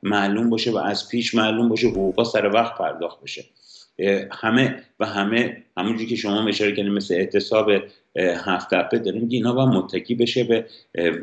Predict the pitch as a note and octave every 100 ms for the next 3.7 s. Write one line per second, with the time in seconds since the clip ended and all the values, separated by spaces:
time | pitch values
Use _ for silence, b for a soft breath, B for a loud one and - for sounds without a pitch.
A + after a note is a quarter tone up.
0 | - _ G2 F#2 F#2+ F#2 G2 C3 B2+ G#2
1 | C#3+ C3+ G#2 G2 F#2+ G2+ G2+ B B -
2 | G2 G2 A2+ B2+ G2+ F#2+ F#2+ G#2+ C#3 C3+
3 | A2+ G#2+ G#2+ G2 F#2+ G2+ G2+